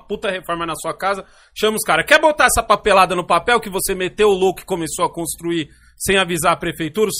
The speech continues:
cara desenrola isso daí pra você também. Fechou? Então dá esse salve pra eles aí.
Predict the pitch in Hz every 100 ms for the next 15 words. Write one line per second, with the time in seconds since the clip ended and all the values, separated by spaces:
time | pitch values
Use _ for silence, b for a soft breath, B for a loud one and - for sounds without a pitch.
0 | - 175 196 165 180 185 147 180 180 175
1 | 170 170 170 156 160 170 170 156 123 101
2 | _ _ _ - 139 - 208 233 b b
3 | 151 147 202 185 202 202 - 185 170 -
4 | 175 170 165 135